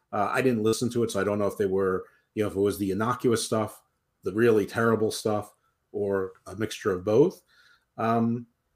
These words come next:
so Tony Khan issued a tweet said, saying something to the fact that, uh, you know, we, we've learned some disturbing things about Brian today, and we've decided it's the best that he not appear on Dynamite tonight, uh, and we're gonna look into it. Okay, yeah.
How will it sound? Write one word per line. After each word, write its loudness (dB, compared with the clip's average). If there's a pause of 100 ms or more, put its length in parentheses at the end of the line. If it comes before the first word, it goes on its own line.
(140)
so 2
Tony 0
Khan 0
issued 0
a -14
tweet -6
said, -6
saying -4
something -2
to -6
the -4
fact -2
that, -4
uh, -6 (440)
you 0
know, -4
we, -2
we've -4
learned 4
some 2
disturbing 2
things -4
about -4
Brian 4
today, 2
and 0
we've -6
decided -4
it's -12
the -6
best -8
that -2
he -4
not -6
appear -4
on -10 (380)
Dynamite -2
tonight, 6
uh, 6
and -2
we're 0
gonna -2
look -12
into -20
it. -20 (200)
Okay, -2 (280)
yeah. 2